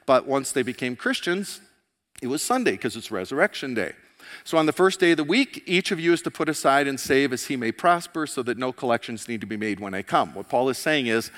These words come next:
"I'm gonna take a big offering back to the church in Jerusalem. Thank you for your support, but get that ready before I come. I'm not gonna do it when I'm there." But he's indicating that they were getting together on the first day of every week. That was the early church practice.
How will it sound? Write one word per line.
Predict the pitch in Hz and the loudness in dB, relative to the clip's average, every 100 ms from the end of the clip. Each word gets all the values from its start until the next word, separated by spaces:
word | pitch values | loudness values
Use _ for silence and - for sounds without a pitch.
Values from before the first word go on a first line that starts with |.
| - - - | -18 -16 -8
"I'm | 113 | -6
gonna | 110 | -2
take | 120 110 | -2 -2
a | |
big | 98 143 | 0 4
offering | 135 127 139 127 | 6 4 2 -2
back | 110 110 - | 2 0 0
to | |
the | 104 | -8
church | - 117 - | -4 -6 -6
in | 101 | -8
Jerusalem. | 98 139 131 127 123 | -4 -4 -4 -4 -4
Thank | 113 117 107 | -4 -6 -6
you | 107 | -8
for | 98 | -6
your | 92 | -6
support, | 90 95 - 175 170 - - - - - | -6 -6 2 4 4 0 -20 -20 -10 -2
but | 110 - | 0 0
get | 135 131 | 0 4
that | 139 117 | 4 4
ready | 123 123 123 | 2 2 0
before | 107 98 123 113 | -4 -6 -2 0
I | 110 | 0
come. | - 104 | 0 -4
I'm | 92 | -4
not | 101 104 | -4 -4
gonna | 101 | -4
do | 95 104 | -4 -4
it | |
when | 101 | -4
I'm | 92 95 | -6 -2
there." | 110 80 - - - _ | 0 0 -4 -14 -20 _
But | - 143 | -2 -2
he's | - 135 - | -2 -6 -4
indicating | 190 233 233 - 113 107 110 | -4 -4 -6 -4 -2 -2 -4
that | 104 | -4
they | 113 | -4
were | 104 107 | -4 -4
getting | 123 131 143 | -2 -2 -4
together | 127 139 113 98 98 | -8 -4 -2 -2 -6
on | |
the | 98 | -8
first | - 92 - | -8 -8 -6
day | 95 | -6
of | 87 | -6
every | 85 95 | -6 -8
week. | 127 160 - | -4 -6 -4
That | 87 | -8
was | 87 - | -6 -8
the | 85 | -8
early | 92 98 | -8 -8
church | - 95 - | -8 -10 -8
practice. | 156 143 - 73 - | -4 -4 -6 -14 -14